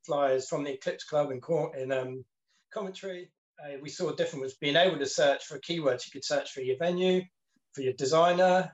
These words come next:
for your town. So you could search for Lincoln and see all these f-, flyers in Lincoln rather than having to drill through galleries and galleries and galleries.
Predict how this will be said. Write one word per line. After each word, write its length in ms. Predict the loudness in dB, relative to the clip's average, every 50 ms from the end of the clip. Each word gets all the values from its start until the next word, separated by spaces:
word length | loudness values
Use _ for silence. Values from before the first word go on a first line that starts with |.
| _ -10
for 140 | -6 -4 -2
your 360 | 0 2 2 2 4 2 2
town. 460 | 0 -2 -2 0 2 2 0 -2 -6 -10
So 200 | -6 -2 0 0
you 140 | 0 0 -4
could 140 | -4 -6 0
search 300 | 2 4 4 4 2 -4
for 100 | -6 0
Lincoln 580 | 0 2 2 2 0 0 0 2 2 0 -2 -6 _ _ _ _ _ -14
and 100 | -10 -8
see 480 | -4 -2 0 2 2 2 0 -2 -4 -4
all 100 | -6 -6
these 240 | -4 -4 -6 -4 -4
f-, 80 | -4 -4 -4 -2
flyers 360 | 2 4 4 6 4 2 0
in 60 | -4 -4
Lincoln 420 | -4 -4 -4 -8 -10 -12 -12 -12 -16 _ _
rather 200 | 2 2 2 2
than 80 | 2
having 200 | 0 0 0 0 -4
to 100 | -8 -6
drill 260 | 0 2 2 2 2
through 440 | 0 -2 -2 2 4 6 6 6 4 0 _ _ _ _
galleries 340 | 0 2 2 2 0 -2 -4
and 80 | -2 2
galleries 340 | 2 4 4 2 0 -6 -8
and 80 | -4
galleries. 520 | -2 0 0 0 -2 -4 -8 -14 -20 -20